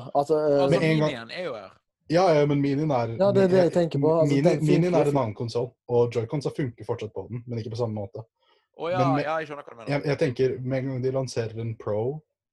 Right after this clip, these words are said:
Speaker 3: og de Joy-Consa, de Joy-Consa jeg har hatt i alle år, ikke bare kan slotte ned på siden av den,
Speaker 1: Ja.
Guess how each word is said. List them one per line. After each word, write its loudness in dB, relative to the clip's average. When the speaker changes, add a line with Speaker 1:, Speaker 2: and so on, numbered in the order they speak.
Speaker 3:
og -6
de -6
Joy-Consa, -4
de -6
Joy-Consa -6
jeg -6
har -4
hatt -4
i -2
alle -6
år, -8
ikke -6
bare -2
kan -4
slotte -8
ned -12
på -10
siden -10
av -10
den, -14
Speaker 1:
Ja. -4